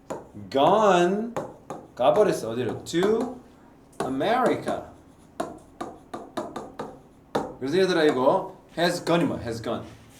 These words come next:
가고 없어요.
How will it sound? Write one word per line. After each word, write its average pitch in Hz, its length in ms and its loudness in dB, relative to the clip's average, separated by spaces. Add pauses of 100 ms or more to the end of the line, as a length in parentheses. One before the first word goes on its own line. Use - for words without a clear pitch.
(340)
가고 330 760 4 (340)
없어요. 427 920 4